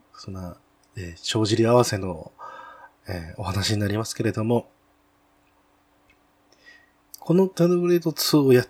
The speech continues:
ていて、えー、ちょっとあれと思ったことをいくつか、えー、吐き出させていただければなと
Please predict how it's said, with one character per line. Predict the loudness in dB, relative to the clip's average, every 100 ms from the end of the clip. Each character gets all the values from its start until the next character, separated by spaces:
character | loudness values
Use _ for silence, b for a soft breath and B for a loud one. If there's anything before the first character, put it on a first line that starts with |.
| _ -4
て | -2
い | -2 -8 -4
て、 | 4 6 6 0 -16
え |
ー、 | -14 -12 -14 -18 -20 _ _ _ -4
ち | -4
ょ |
っ | -4 _ 0
と | 2 2 0
あ | 0 2
れ | 2
と | 0 -4
思 | -2 -2
っ | -4
た | -6
こ | -4 -4
と | -4
を | -4
い | -8
く | -8
つ | -8
か、 | -8 -6 -6 -8 B B B B B B _ -10
え | -8 -8 -14
ー、 | _ _ _
吐 | -12 -12 -10
き |
出 | -10
さ | -8
せ | -8 -8
て | -10
い |
た | -10
だ | -10
け | -6
れ | -4
ば | 0
な | 2 2
と | 0 -6 -8